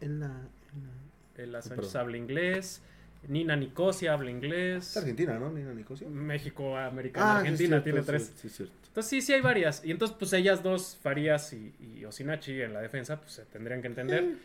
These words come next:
Speaker 2: Se le nota todavía un poquito, igual que a Priscila, eh, Chinchilla.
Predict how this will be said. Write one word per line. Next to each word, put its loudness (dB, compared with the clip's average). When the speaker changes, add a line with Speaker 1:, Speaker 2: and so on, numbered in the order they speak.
Speaker 2:
Se 2
le 6
nota 4
todavía 4
un 2
poquito, -2
igual 2
que -2
a 0
Priscila, -4
eh, -16
Chinchilla. -2